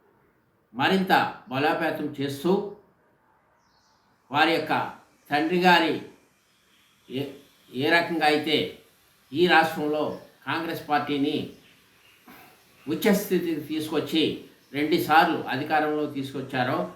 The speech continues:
ఆ విధంగానే రాబో రోజుల్లో షర్మిలమ్మ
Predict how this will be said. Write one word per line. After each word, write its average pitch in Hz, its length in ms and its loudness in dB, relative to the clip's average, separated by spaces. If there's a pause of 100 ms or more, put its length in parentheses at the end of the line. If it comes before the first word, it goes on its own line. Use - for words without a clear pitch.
(280)
ఆ - 100 6
విధంగానే 151 500 2 (440)
రాబో 151 260 2 (120)
రోజుల్లో 151 380 0 (440)
షర్మిలమ్మ 147 520 0